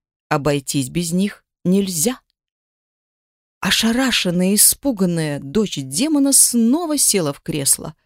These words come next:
положила книгу на столик и тут же снова взяла её в руки, опасаясь потерять. Авар глубоко вздохнул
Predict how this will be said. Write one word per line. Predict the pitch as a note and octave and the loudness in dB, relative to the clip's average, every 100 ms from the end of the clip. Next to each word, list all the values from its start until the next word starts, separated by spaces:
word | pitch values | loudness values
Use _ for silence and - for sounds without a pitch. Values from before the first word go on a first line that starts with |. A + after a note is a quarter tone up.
| _ _ _ _ _ _ _ | _ _ _ _ _ _ _
положила | - D#3+ D#3+ F#3+ F#3 | -4 -2 -2 -2 -4
книгу | - F#3+ G3+ D#3 | -2 -2 0 0
на | D3+ | 0
столик | D3+ - C#4+ B3+ A3+ - _ _ _ _ | 0 0 -2 -6 -8 -14 _ _ _ _
и | - G#3 _ | -2 -2 _
тут | E4 D#4+ | -2 0
же | A#3 B3+ | 2 4
снова | C#4+ A3 B3+ B3 A#3 | 4 6 2 0 -2
взяла | F3 F#3 F3+ A3 | 0 -2 -2 -2
её | G3+ F3+ | -2 -4
в | F3+ | -4
руки, | F3 F#3 - B2 - _ _ _ | -4 -6 -8 -12 -12 _ _ _
опасаясь | - - F3 - E3+ D3+ - | -10 -4 2 2 0 -2 -4
потерять. | F3 - G#3 C3 - - _ _ _ _ _ _ _ _ _ _ _ _ - | -2 0 0 -2 -8 -12 _ _ _ _ _ _ _ _ _ _ _ _ -4
Авар | D3 C#3+ F#3 F#3 | -2 0 0 0
глубоко | C3+ D#3+ E3 F3 - G#3 | -2 -2 0 -2 0 -2
вздохнул | D3+ C3 C#3+ - G3 B3+ C4+ | 0 0 -2 -2 2 2 2